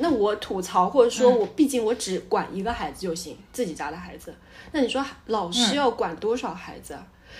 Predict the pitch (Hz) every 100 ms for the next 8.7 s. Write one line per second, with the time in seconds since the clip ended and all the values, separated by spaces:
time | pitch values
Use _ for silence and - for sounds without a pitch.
0 | - 339 339 320 240 202 240 - 220 233
1 | 262 285 285 254 220 190 - 202 - 170
2 | 185 247 240 160 - 208 - 262 - 139
3 | - 185 170 180 262 - 170 - 208 180
4 | 123 120 - 214 170 117 - - - 311
5 | 285 262 262 269 277 277 - 226 185 -
6 | 240 240 - - - - 254 220 320 349
7 | 392 415 240 226 285 262 208 185 311 262
8 | 151 196 190 180 165 190